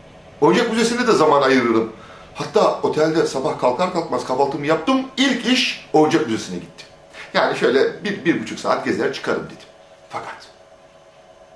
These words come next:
saatler ilerliyor, farkındayım. Ama Alman karşıma geldi, dedi ki, "Beyefendi, kapatıyoruz." Bütün günümü orada geçirdim. Çok etkilendim oyuncak müzesinden. Düşlerin, hayallerin tarihi.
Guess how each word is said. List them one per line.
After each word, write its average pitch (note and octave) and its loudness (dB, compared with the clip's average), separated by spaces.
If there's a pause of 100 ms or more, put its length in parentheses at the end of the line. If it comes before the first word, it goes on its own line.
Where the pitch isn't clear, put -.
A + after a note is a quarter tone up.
(120)
saatler - -6
ilerliyor, - -8
farkındayım. A#3 -2 (1200)
Ama - -14 (140)
Alman B2 -2
karşıma F#2+ -8
geldi, E2+ -8 (120)
dedi F#2 -14
ki, - -10 (260)
"Beyefendi, F#2 -8 (200)
kapatıyoruz." - -14 (960)
Bütün F3+ 0
günümü G#2+ -4
orada F#2+ -12
geçirdim. - -18 (1080)
Çok G3+ -2
etkilendim C3 -2
oyuncak - -10
müzesinden. - -18 (460)
Düşlerin, F3+ 4
hayallerin E3 4
tarihi. - -8